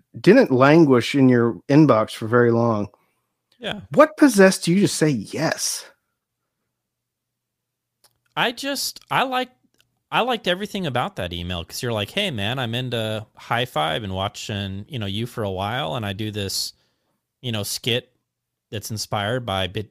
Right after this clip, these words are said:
Speaker 2: Between Two Ferns. Do you want in?" And I was like, "Who would say no to that?" Like, the thing about it is, and
Speaker 1: Andrew Robinson?
Speaker 2: Well, perhaps, maybe Andrew, but here's the thing, dude.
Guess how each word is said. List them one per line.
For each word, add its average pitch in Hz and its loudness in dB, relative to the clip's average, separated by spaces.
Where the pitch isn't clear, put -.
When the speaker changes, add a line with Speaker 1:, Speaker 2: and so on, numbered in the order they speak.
Speaker 2:
Between 104 -8
Two 107 -10
Ferns. 110 -10
Do 113 -8
you 101 -4
want 107 -4
in?" 147 -4
And 90 -8
I 92 -8
was 98 -8
like, 101 -10
"Who 269 -12
would 392 -4
say 302 -4
no 294 -6
to 294 -8
that?" 285 -8
Like, 165 -10
the 202 -4
thing 285 -2
about 170 2
it 139 -4
is, 113 -4
and 131 -4
Speaker 1:
Andrew 123 8
Robinson? 123 6
Speaker 2:
Well, 208 0
perhaps, 202 -2
maybe 175 -4
Andrew, 151 -6
but 135 -4
here's 214 -6
the 196 -10
thing, 208 -6
dude. 104 -4